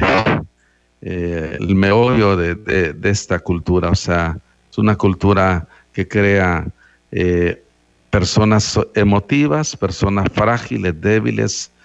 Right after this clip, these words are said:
y eso, pues, eh, claro,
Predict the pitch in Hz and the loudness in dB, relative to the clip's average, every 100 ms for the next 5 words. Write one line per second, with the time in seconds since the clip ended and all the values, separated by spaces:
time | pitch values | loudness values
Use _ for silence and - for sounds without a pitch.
0 | - - _ 98 98 98 - 87 - 98 | -20 -20 _ -2 2 2 0 -2 0 0
1 | 92 - - 90 87 85 80 76 - - | 0 -4 -6 -2 2 2 0 -2 -8 -14
2 | _ _ - - 98 92 92 87 | _ _ -4 2 4 4 2 2